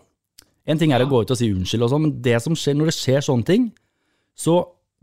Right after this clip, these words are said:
Speaker 1: bidrar det til økt politikerhat.
Speaker 2: Det gjør det.
Speaker 1: Ikke sant? Og det er allerede litt der ute at man tenker pampene dit og tjener alt for mye penger, og de gidder jo ikke å representere folket, og masse, masse folk som ikke liker dem. Dette bidrar jo
Speaker 2: Ja.
Speaker 1: ikke akkurat.
Speaker 2: Nei.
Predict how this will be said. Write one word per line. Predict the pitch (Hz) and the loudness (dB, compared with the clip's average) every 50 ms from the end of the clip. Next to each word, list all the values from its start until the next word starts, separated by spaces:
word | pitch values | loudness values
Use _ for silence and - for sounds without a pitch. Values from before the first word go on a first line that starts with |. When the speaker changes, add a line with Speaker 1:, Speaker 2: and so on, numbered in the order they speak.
| 139 - | -16 -6
Speaker 1:
bidrar | - 185 135 107 110 120 131 139 131 | -2 0 0 0 0 0 0 2 2
det | 117 107 - | 0 -2 -2
til | - - - - 107 110 | -6 -8 -4 -2 0 0
økt | 120 - - _ | 0 -2 -8 _
politikerhat. | - 135 113 101 92 - - 95 - 110 95 92 113 120 110 - _ - - - _ _ _ _ _ _ _ _ _ _ _ _ _ _ _ - | -4 -2 -2 -2 -2 -4 -6 -6 -4 -4 -2 0 -2 -2 -2 -4 _ -20 -20 -20 _ _ _ _ _ _ _ _ _ _ _ _ _ _ _ -8
Speaker 2:
Det | 156 160 | -6 -6
gjør | 135 120 | -6 -8
det. | 151 190 180 - - - 101 | -8 -10 -12 -14 -8 -6 -4
Speaker 1:
Ikke | 98 117 123 | -2 0 0
sant? | 175 220 226 - | 0 0 -2 -2
Og | 165 165 | -4 -2
det | 147 139 | 0 0
er | 127 120 127 | 0 2 2
allerede | 151 170 196 175 131 113 135 127 | 2 2 2 2 2 0 0 0
litt | 120 120 - | -2 -2 -2
der | - 131 131 | 0 0 0
ute | 131 110 98 - - | 0 0 -2 0 0
at | 160 147 - | -2 0 0
man | 139 131 127 | 0 0 2
tenker | 127 120 104 110 107 | 0 0 -2 -4 -4
pampene | - 135 120 101 - - 98 113 110 | -2 -2 -2 -2 -4 -4 -4 -2 -2
dit | 107 101 - | -2 -2 -2
og | 117 | -2
tjener | 120 123 107 101 110 | 0 0 0 2 2
alt | 107 101 - | 0 0 0
for | - 117 | 0 0
mye | 110 110 | 0 2
penger, | - 131 120 104 95 98 104 | 0 0 0 0 -2 0 0
og | 107 113 113 | 0 0 0
de | 113 113 113 117 110 101 - - - _ _ - | 0 0 0 0 0 -2 -6 -14 -20 _ _ -4
gidder | 120 110 113 117 | -2 0 0 0
jo | 117 110 | 0 2
ikke | 135 123 | 2 0
å | 120 | 0
representere | 110 - 120 120 110 123 117 117 104 101 107 | 0 0 -4 -4 -2 -2 0 0 0 0 0
folket, | - 107 98 - - - 117 | 0 -2 -2 -2 -2 -2 0
og | 117 120 117 113 117 | 0 2 2 2 2
masse, | 120 113 - 123 123 123 | 0 0 0 0 0 2
masse | 127 127 127 117 - 147 | 2 2 2 0 -2 -2
folk | - - 117 104 - | -2 -2 -4 -4 0
som | - 131 | 0 -2
ikke | 120 - 117 | 0 0 0
liker | 104 104 95 - 123 147 | 0 0 0 0 0 2
dem. | 190 233 202 - _ _ _ _ | 2 0 -2 -6 _ _ _ _
Dette | 127 113 - 113 120 123 123 123 | -6 -4 0 0 0 0 -2 -2
bidrar | 135 135 107 98 85 95 113 113 | -2 0 0 0 0 0 0 2
jo | 113 117 | 2 2
Speaker 2:
Ja. | |
Speaker 1:
ikke | 113 113 95 | 2 0 0
akkurat. | 90 107 110 107 - - - - - - - _ _ _ _ _ _ _ _ _ _ _ _ _ _ _ 90 | 0 0 -2 -2 -2 -6 -12 -14 -14 -14 -20 _ _ _ _ _ _ _ _ _ _ _ _ _ _ _ -12
Speaker 2:
Nei. | 92 120 156 | -10 -10 -8